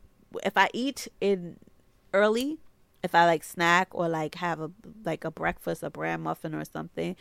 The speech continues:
it may jumpstart my metabolism and then I'll eat for the rest of the day. But if I don't break my fast, I don't break my fast.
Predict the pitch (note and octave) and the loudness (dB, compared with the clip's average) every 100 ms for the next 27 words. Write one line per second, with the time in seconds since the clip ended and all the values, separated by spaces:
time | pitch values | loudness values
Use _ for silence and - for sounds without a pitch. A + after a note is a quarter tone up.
0 | - - - F3 F3 E3 F3 D#3+ - E3 | -16 -10 -4 0 0 0 0 -2 -2 -2
1 | D#3 D#3 D#3 C#3+ D#3+ D#3 E3+ E3+ F3 D#3+ | -2 -4 -8 -8 -6 -4 -4 -6 -8 -10
2 | D3 D#3 D3+ - D#3 D#3+ D#3 D#3 - - | -8 -8 -8 -8 -12 -10 -10 -10 -10 -12
3 | F3 D#3+ F3+ - - F3+ - E3 F3+ - | -6 -4 -4 -8 -8 -8 -4 -4 -4 -10
4 | - D3+ E3 D3+ D3+ E3+ E3 F3 F#3 - | -10 -8 -6 -6 -6 -2 -2 -2 -4 -8
5 | D3 D3 C#3 B2+ - C3+ - - - - | -8 -8 -8 -12 -12 -14 -10 -10 -10 -14